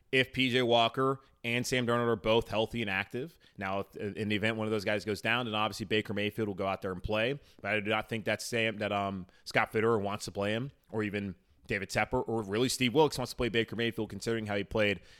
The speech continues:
in the first five weeks of the season. And I personally don't need to see Baker Mayfield. I personally don't need to see Sam Darnold. I would rather just see P J Walker go out there and play. And Steve Wilks didn't want to get into hypotheticals, but here on Locked On Panthers, we're gonna talk about hypotheticals. Hypothetically,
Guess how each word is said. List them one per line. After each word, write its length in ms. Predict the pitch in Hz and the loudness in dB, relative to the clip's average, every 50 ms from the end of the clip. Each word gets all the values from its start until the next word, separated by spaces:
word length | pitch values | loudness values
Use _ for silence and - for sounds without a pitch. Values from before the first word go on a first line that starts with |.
| - - - | -18 -8 -2
in 140 | 131 131 127 | 0 2 2
the 60 | 120 | 0
first 260 | - - 117 113 - | 0 0 -2 -2 0
five 160 | - 110 107 104 | 2 0 2 0
weeks 160 | 104 - - | 0 -4 -6
of 60 | 90 | -10
the 60 | 92 | -6
season. 420 | - - 165 170 156 127 151 147 143 | -2 0 2 2 4 2 2 0 0
And 120 | 107 120 | 2 4
I 140 | 123 127 127 | 4 4 4
personally 540 | - 123 123 120 - 120 113 127 120 110 - - - _ - - - | 4 2 0 0 0 -2 -2 -2 -2 -4 -4 -8 -18 _ -12 -2 2
don't 180 | 127 123 117 | 2 2 2
need 80 | 117 107 | 2 -2
to 80 | 110 | -2
see 160 | - - 110 104 | -2 0 -2 0
Baker 260 | 87 107 104 - 104 | 2 0 0 0 0
Mayfield. 380 | 110 139 156 - - 98 78 | 0 2 2 2 0 -2 -4
I 80 | 78 87 | -4 -4
personally 320 | - - 120 110 - 127 | 0 2 2 2 2 0
don't 120 | 123 131 131 | 0 2 2
need 120 | 131 127 | 2 0
to 60 | 127 123 | 0 -2
see 160 | - 139 135 | -2 -2 -2
Sam 240 | - 143 135 135 139 | 0 0 0 2 4
Darnold. 380 | 180 180 175 165 160 156 151 - - - - - - | 4 6 8 8 8 6 6 -2 -8 -20 -6 2 6
I 80 | 131 | 6
would 80 | 139 123 | 6 8
rather 280 | 123 139 147 147 151 | 8 6 6 6 6
just 200 | 139 135 127 - | 2 2 -2 -2
see 100 | - 139 | 0 -2
P 200 | 131 - 135 135 | 0 2 2 2
J 120 | 120 127 127 | 4 4 4
Walker 320 | 117 120 117 113 - - | 6 6 4 4 2 0
go 100 | 107 117 | 0 0
out 140 | 113 107 - | 0 0 0
there 140 | - 107 104 | -2 -2 -2
and 100 | 104 - | -2 0
play. 200 | - 127 101 82 | 2 2 2 0
And 100 | 78 - | -2 -4
Steve 240 | - 139 139 131 123 | 0 0 0 4 4
Wilks 240 | 135 135 123 - | 4 4 2 0
didn't 180 | - 135 120 113 | -2 -2 -2 0
want 160 | 110 110 104 | 0 0 0
to 60 | 98 | -2
get 180 | 85 - 120 139 | 0 2 2 2
into 140 | 151 151 143 | 4 4 4
hypotheticals, 720 | 151 165 - 151 - 165 165 170 - 165 170 175 165 - - - - - - | 4 4 2 0 0 2 2 2 4 4 6 6 4 4 0 -14 -18 -10 -10
but 100 | 101 - | -8 -4
here 260 | - 135 143 147 147 | 2 4 6 6 6
on 80 | 139 | 8
Locked 240 | 139 143 143 143 - | 8 6 6 6 4
On 140 | 151 135 131 | 2 0 2
Panthers, 420 | - 160 185 190 - - 185 151 | 4 4 4 4 4 2 2 2
we're 160 | 135 139 202 220 | 6 6 8 8
gonna 140 | 240 233 | 8 4
talk 280 | - - 226 240 247 - | 6 8 8 8 8 10
about 160 | 226 208 185 | 8 6 10
hypotheticals. 720 | 147 165 175 - 156 - 156 147 131 123 - 107 98 87 - | 10 8 8 8 6 4 6 6 6 4 2 0 -4 -4 0
Hypothetically, 800 | - 117 165 - 196 - 196 196 202 202 - 196 196 196 185 | 4 4 4 4 4 4 6 6 6 4 4 6 6 6 6